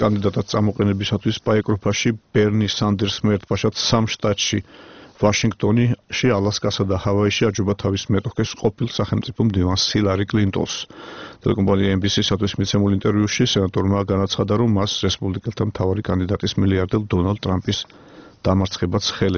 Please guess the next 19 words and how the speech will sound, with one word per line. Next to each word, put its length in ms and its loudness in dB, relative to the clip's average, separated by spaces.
ეწიფება. 480 -4
ეთერშია 480 2
რადიო 200 0
თავისუფლების 500 -2
ახალი 400 0
ამბების 400 -4
გამოშვება. 480 -4
აზერბაიჯანის 640 4
სამხედრო 480 0
უწყების 400 0
ცნობით, 320 2
ორი 220 4
აზერბაიჯანელი 800 2
ჯარისკაცი 560 0
დაიღუპა 400 2
სომხეთის 560 -2
არმიასთან 640 2
შეტაკებებში, 720 -2
რაც 160 0